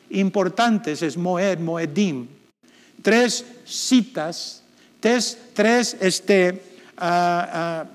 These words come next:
reuniones, diez, tres tiempos de consagración, el cual Él pidió que se juntaran. Uno lo hizo en la temporada de la Pascua, entre marzo y abril, en el cual nosotros celebramos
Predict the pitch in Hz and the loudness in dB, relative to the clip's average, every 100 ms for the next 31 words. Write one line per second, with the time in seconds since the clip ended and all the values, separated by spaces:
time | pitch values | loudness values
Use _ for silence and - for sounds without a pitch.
0 | _ _ - 175 214 208 196 226 247 165 | _ _ -8 2 4 6 6 6 6 2
1 | 123 120 - - - - _ _ _ _ | -2 -6 -8 -8 -12 -18 _ _ _ _
2 | 190 214 208 214 233 240 233 226 233 220 | 2 2 2 0 2 2 0 0 2 0
3 | 220 202 202 185 156 175 175 151 - 208 | -2 -2 -4 -6 -4 -4 -4 -6 -4 -2
4 | 185 170 143 170 175 175 - - - _ | -2 -6 -6 -2 -2 -4 -8 -20 -20 _
5 | 175 175 190 202 196 180 175 151 160 143 | -4 -2 2 2 2 -4 -6 -6 -8 -6
6 | 175 165 143 123 _ _ _ - 196 220 | -6 -6 -8 -16 _ _ _ -2 4 6
7 | 226 214 220 220 220 196 - 165 175 190 | 6 6 4 4 0 0 -2 -2 0 0
8 | 208 202 190 180 190 196 - - 127 - | 2 2 0 -2 -2 -4 -4 -10 -10 -14
9 | _ _ _ _ _ 147 147 160 156 156 | _ _ _ _ _ -8 -4 -2 -2 0
10 | 180 196 - 220 220 214 - _ _ 147 | 0 -2 -2 -4 -4 -8 -20 _ _ -4
11 | 147 147 175 165 123 - - - 147 147 | -2 2 4 4 0 -12 -20 -12 -4 -4
12 | 139 175 175 165 180 175 180 185 170 165 | -2 -2 0 -2 -4 -4 -4 -4 -4 -4
13 | 160 165 165 160 | -4 -4 -8 -12